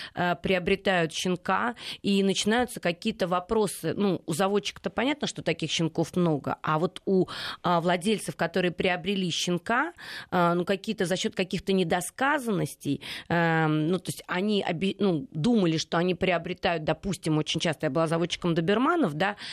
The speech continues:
люди думали, что они приобретают машину-робота, картинку, которая по щелчку будет все делать, а на самом деле они приобретают щенка, который, э, до семи, до восьми месяцев,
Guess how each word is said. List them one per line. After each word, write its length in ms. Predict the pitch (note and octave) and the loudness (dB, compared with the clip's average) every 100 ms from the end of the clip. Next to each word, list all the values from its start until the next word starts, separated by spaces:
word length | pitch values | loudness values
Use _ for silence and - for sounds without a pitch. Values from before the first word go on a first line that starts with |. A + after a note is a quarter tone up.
| - - | -10 0
люди 260 | C4+ A3 | 0 0
думали, 340 | F#3 A#3+ A3+ F#3+ | 0 2 2 2
что 200 | - F#3+ | 0 -2
они 160 | A#3+ | 0
приобретают 720 | B3+ F3+ E3+ F#3 G3+ A#3 A3 F3 | 0 -2 -2 -2 0 0 0 0
машину-робота, 800 | E3 - G3 F3 G3+ G3 F3+ D#3+ | 0 0 2 4 2 2 -2 -2
картинку, 560 | E3 D#3+ - G3+ F#3 | -2 -2 0 0 0
которая 360 | E3 D#3 F3+ E3 | 0 0 0 0
по 120 | - | 0
щелчку 480 | D3 F3+ D#3+ - G3+ | 0 0 -2 0 0
будет 300 | E3 F3 E3+ | 4 2 2
все 180 | - F3 | 0 -2
делать, 360 | E3+ G#3 F3 - - - - - | 2 0 0 -6 -18 -18 -16 -6
а 100 | E3+ | -2
на 100 | F3 | -2
самом 280 | F3+ G3 G3 | 0 0 4
деле 220 | G3 F#3+ | 4 4
они 180 | F3 F#3+ | 4 2
приобретают 760 | E3+ - F#3 F3+ F3+ F#3 G3 F3 | -2 0 2 2 -2 0 2 2
щенка, 500 | - F#3 - C4 E4+ - - - - | -2 -4 0 0 -2 -8 -20 -20 -4
который, 600 | F#3 F3+ B3 B3 A3+ F#3+ - | -2 -2 0 2 2 0 2
э, 260 | F3+ F3 | 4 4
до 320 | E3 G#3+ A#3+ A3 | 2 2 2 2
семи, 380 | - G3 A3 | 2 2 4
до 120 | F#3 F3 | 2 2
восьми 340 | E3+ D#3+ A3 | 0 0 2
месяцев, 420 | G3 G3+ - F3+ | 2 0 -2 -6